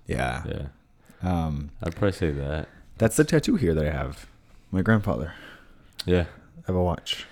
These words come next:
Speaker 1: tattoo.
Speaker 2: So it's funny. I'm, I wanna get a tattoo of a pocket watch. Yeah, similar. Yeah, with the
Speaker 1: I have
Speaker 2: I didn't
Speaker 1: his
Speaker 2: know you had a
Speaker 1: initials.
Speaker 2: pocket watch.
Speaker 1: Yeah,
Speaker 2: The
Speaker 1: that's my grandfather.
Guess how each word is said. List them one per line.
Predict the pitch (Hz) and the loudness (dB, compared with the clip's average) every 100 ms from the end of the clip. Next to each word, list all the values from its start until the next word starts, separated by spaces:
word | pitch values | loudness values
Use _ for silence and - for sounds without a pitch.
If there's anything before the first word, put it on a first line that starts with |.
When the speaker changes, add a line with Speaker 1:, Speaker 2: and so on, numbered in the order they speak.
| - | -8
Speaker 1:
tattoo. | 87 - | -4 4
Speaker 2:
So | 98 90 | 8 8
it's | 87 | 6
funny. | - 98 98 | 2 4 6
I'm, | 87 87 | 4 2
I | 82 | 2
wanna | 85 87 | 4 4
get | 82 85 | 2 2
a | |
tattoo | 82 85 80 - 87 | 0 0 0 0 2
of | |
a | 80 | 0
pocket | - 82 - 82 | 0 -2 0 0
watch. | 82 - | 0 4
Yeah, | 127 104 - | 4 4 -2
similar. | - 110 110 107 | -4 2 4 6
Yeah, | 104 101 - | 6 2 -2
with | 95 | -2
the | - 95 69 - - - - - - | 2 2 0 -8 -20 -20 -20 -16 -2
Speaker 1:
I | |
have | 87 92 | 2 6
Speaker 2:
I | |
didn't | |
Speaker 1:
his | - 156 | 6 8
Speaker 2:
know | |
you | 156 143 | 10 10
had | |
a | 107 | 8
Speaker 1:
initials. | 76 | 6
Speaker 2:
pocket | 82 80 101 | 4 4 4
watch. | 117 196 - - - | 4 4 0 -12 -10
Speaker 1:
Yeah, | - 131 101 | 0 4 6
Speaker 2:
The | |
Speaker 1:
that's | 80 113 85 | 4 2 -2
my | 95 | -2
grandfather. | 95 110 - - 160 - | 0 0 0 -2 -2 -4